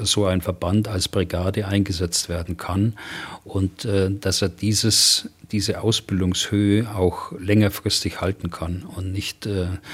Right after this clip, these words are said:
beim nächsten Personalwechsel das Ganze wieder einbricht. Also ich weiß, wovon ich rede und, äh, andere tun das genauso, die in der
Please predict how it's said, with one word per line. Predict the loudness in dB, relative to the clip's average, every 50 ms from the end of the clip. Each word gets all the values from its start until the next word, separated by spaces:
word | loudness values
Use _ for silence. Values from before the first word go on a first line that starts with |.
| -12 -12 -12 -12 -14 -16 _ -4
beim | -2 0 2 2
nächsten | 2 0 -2 -4 -4 -2
Personalwechsel | -2 -2 0 0 0 0 0 0 0 0 0 -2 -2 -4 -4 -4
das | -4 -2
Ganze | -4 -4 -4 -2 -2
wieder | -2 -2 -2 -2
einbricht. | 0 2 2 2 2 2 -2 -4 -4 -4 -6 -10 -12 -16 -14 -14 -12 -12 -12 -12 -10
Also | -6 -2 -2 -2 -2 -4 -10
ich | -10 -6 -6 -6 -6 -4
weiß, | 2 4 4 4 4
wovon | 2 0 2 2 2
ich | 2 2 2
rede | 4 4 4 6 4 2 0 0
und, | 2 2 4 4 4 2 -2 -2 2
äh, | 4 4 4 4 2 2 -2 -4 -8
andere | 0 4 6 6 6 6 6 4 4 2 0
tun | -2 0 2 2
das | 2 2 2
genauso, | 0 0 0 2 4 4 4 4 2 0 -2 -4
die | -4 -4 -4 -2
in | -2 -2
der | -2 -2 -2 -4 -6